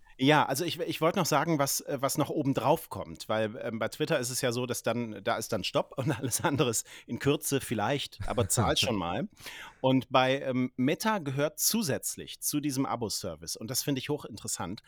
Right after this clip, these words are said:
Speaker 1: ein direkter Zugang zu einer Kundenbetreuung. Ähm, mit dem
Speaker 2: <laughs>
Speaker 1: Zusatz „for most common issues“,
Speaker 2: Mhm.
Speaker 1: heißt es. Ähm, d-, d-, also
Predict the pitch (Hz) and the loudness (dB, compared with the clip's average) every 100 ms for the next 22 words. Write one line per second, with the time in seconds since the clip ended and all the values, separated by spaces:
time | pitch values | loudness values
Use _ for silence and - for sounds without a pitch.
0 | - - - - 123 127 117 120 135 - | -20 -20 -20 -4 0 0 2 0 0 -4
1 | - 185 - - 180 160 143 156 - - | -4 -4 -2 -2 -2 -2 -2 -2 -2 -4
2 | 123 120 - - 202 123 104 92 - 82 | -2 -4 -4 -4 -2 0 -2 -4 -10 -8
3 | 73 71 - _ _ - - - _ 113 | -8 -12 -18 _ _ -20 -20 -20 _ -2
4 | 110 110 107 104 98 131 151 151 - 156 | 0 0 0 -2 0 0 2 0 0 0
5 | 147 - - - 143 131 127 135 160 - | 0 -2 -8 0 2 4 4 4 2 -4
6 | - 143 135 147 131 - 120 - 120 120 | -4 0 2 2 0 0 -2 0 0 -2
7 | 277 - - _ - 101 92 117 123 - | -2 -6 -6 _ -10 -6 -2 -2 -2 -6
8 | 285 - - _ - - - _ - 127 | -8 -10 -12 _ -20 -20 -20 _ -6 0
9 | 123 123 123 123 120 107 - - 107 - | 2 2 2 2 0 -2 -6 -10 -10 -16
10 | _ 123 | _ -6